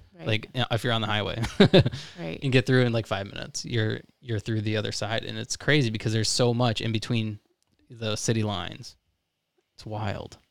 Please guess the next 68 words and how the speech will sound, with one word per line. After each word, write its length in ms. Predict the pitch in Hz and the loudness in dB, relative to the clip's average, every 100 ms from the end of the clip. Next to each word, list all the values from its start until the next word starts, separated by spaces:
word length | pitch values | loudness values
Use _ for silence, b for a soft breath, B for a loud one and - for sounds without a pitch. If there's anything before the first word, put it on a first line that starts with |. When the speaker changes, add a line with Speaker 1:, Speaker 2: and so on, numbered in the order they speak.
| _ | _
Speaker 1:
So 220 | - 220 | -14 -4
many, 240 | 220 202 175 | -2 -2 -4
there's 240 | - 180 170 | -4 -4 -4
a 40 | |
lot 280 | 165 165 180 | -4 -2 0
of 80 | 185 | -2
people. 560 | - 208 170 147 165 165 _ | -4 -8 -6 -8 -8 -10 _
So 560 | - - 185 165 160 165 - | -18 -6 -2 -2 -2 -8 -10
Speaker 2:
Yeah, 260 | 127 123 110 | -6 -4 -4
Speaker 1:
and, 160 | - 180 | -6 -4
Speaker 2:
there 80 | 117 | -2
Speaker 1:
like, 80 | 123 | -2
Speaker 2:
is 60 | |
a 60 | 165 | -2
Speaker 1:
the, 60 | |
Speaker 2:
lot 80 | 135 | -4
of 80 | - | -8
people. 220 | - - | -14 -14
Speaker 1:
the 180 | - - | -12 -4
area 460 | 175 185 208 214 202 | -2 -2 -2 -2 -4
is 100 | 202 | -6
kinda 340 | 202 202 208 | -8 -6 -6
small, 420 | 208 208 208 208 | -8 -8 -6 -6
but 380 | 196 170 165 - - | -6 -4 -6 -8 -4
Speaker 2:
How 80 | |
many 120 | 190 208 | -2 2
people 240 | 180 143 | 2 2
do 100 | 117 | 2
you 40 | 113 | 2
think 180 | 120 | 0
are 60 | - | -2
in 100 | 117 | -4
Lansing? 400 | - - - 64 - _ _ _ | -6 -6 -6 -6 -12 _ _ _
Speaker 1:
Oh, 380 | - 208 233 214 | -8 -4 -2 -2
I 160 | - 220 | -2 -2
used 280 | 233 240 - | -2 -4 -6
to 60 | |
know 280 | 202 202 202 | -4 -4 -6
the 120 | 196 | -6
answer 300 | 185 202 - 180 | -6 -6 -6 -6
to 40 | |
that, 280 | 180 165 165 | -4 -4 -6
but 40 | 185 | -6
that 60 | 185 | -6
was 100 | 185 | -6
a 40 | |
long 120 | 180 | -10
time 200 | 185 180 | -10 -10
ago. 280 | 175 175 175 | -10 -8 -10
Speaker 2:
Let's 140 | 175 - | -10 -8
fact 280 | - - | -6 -6
check 220 | 180 - - | -8 -12 -10
that. 220 | - - | -12 -14
Speaker 1:
You 80 | 190 | -16
can 140 | 240 190 | -10 -6
do 160 | 208 | -4
that. 300 | 214 165 - _ | -4 -4 -8 _
I 60 | 190 | -6
think 160 | 220 | -4
it's 160 | - - | -2 -2
Speaker 2:
Yeah. 60 | |
Speaker 1:
around, 240 | 220 202 190 | -2 -2 -2
like, 160 | 180 | -4
a 80 | 170 | -6
hundred 280 | 175 180 185 | -6 -6 -6
and 120 | 180 | -8
forty 260 | - 165 170 | -8 -8 -8
thousand. 600 | - 165 175 208 214 214 | -8 -10 -8 -8 -8 -8